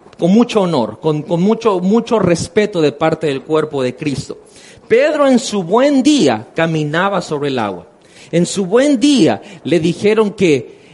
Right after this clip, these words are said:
no se lo había revelado ni carne ni sangre, pero en sus malos días Jesús le decía que era el diablo.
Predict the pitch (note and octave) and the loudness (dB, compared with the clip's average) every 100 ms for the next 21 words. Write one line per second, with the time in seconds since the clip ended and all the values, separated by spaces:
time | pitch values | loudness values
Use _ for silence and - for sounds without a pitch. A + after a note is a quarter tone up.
0 | - C3+ G3+ A#3+ A#3 G#3+ G3 G#3+ G3+ G3+ | -8 0 2 2 0 0 0 2 2 2
1 | F3 F3+ F#3+ F3+ E3 F#3 F3 E3 D#3 C#3+ | 2 2 2 0 0 0 0 0 -2 -4
2 | - D3+ C3 G2+ - - - G3+ G#3 G#3 | -4 -4 -2 -6 -10 -20 -4 0 2 2
3 | G#3 G#3 E3+ F#3 A3+ F#4+ D#4+ A3+ D#3+ A3+ | 0 -2 -2 0 2 2 2 2 2 2
4 | A#2+ G2 - - _ _ - D3 G3+ G#3+ | 2 0 -10 -20 _ _ -4 -2 0 2
5 | G3+ E3+ - G#3 F3 F3 E3+ D3 C3 D3+ | 2 2 0 0 0 -2 -2 -2 -2 0
6 | C#3 A2 | 0 -4